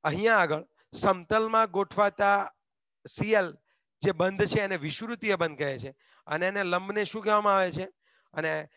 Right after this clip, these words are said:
સમતલને લંબ જે છે એને અક્ષીય બંધ કહે છે. સમતલમાં રહેલા બંધ વચ્ચેનો કોણ એકસો વીસ છે. ઓકે? જ્યારે અક્ષ અને અક્ષ પર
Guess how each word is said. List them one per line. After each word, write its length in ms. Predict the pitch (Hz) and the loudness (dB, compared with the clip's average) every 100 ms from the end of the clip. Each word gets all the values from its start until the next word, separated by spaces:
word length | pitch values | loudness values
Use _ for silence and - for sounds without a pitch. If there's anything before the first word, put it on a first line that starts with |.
| _ - | _ -4
સમતલને 580 | 185 185 190 208 208 | -2 0 -2 -2 -2
લંબ 320 | 180 175 208 214 | 0 0 2 0
જે 160 | 214 | 0
છે 100 | 196 | 0
એને 120 | 185 | 0
અક્ષીય 360 | 175 - - 214 | 0 -2 -4 -2
બંધ 240 | 190 175 | 0 -2
કહે 220 | 135 131 117 | -4 -8 -8
છે. 160 | 117 _ _ _ | -18 _ _ _
સમતલમાં 760 | - - 180 175 214 208 214 214 | -6 -2 -2 -2 -2 0 0 2
રહેલા 480 | 190 185 190 196 196 | 2 0 0 0 0
બંધ 280 | 170 180 190 | 0 -2 -2
વચ્ચેનો 460 | 185 - 196 190 | -4 -4 -6 -4
કોણ 440 | - 190 190 180 - - | -6 -6 -6 -10 -16 -12
એકસો 320 | 156 - 196 | -10 -6 -6
વીસ 300 | 151 220 - | -2 -2 -2
છે. 200 | - 117 _ _ _ _ _ _ _ _ - | -6 -8 _ _ _ _ _ _ _ _ -12
ઓકે? 340 | 120 - 220 494 _ _ _ _ _ - | -6 0 0 0 _ _ _ _ _ -2
જ્યારે 540 | 156 165 180 180 180 _ - | 0 0 0 -2 -8 _ -4
અક્ષ 340 | 160 175 - 214 | -2 -2 -4 -2
અને 320 | 202 208 196 - _ _ _ _ _ _ - | -2 -4 -6 -12 _ _ _ _ _ _ -4
અક્ષ 380 | 180 - - | -2 -4 -14
પર 340 | - - 214 | -8 2 2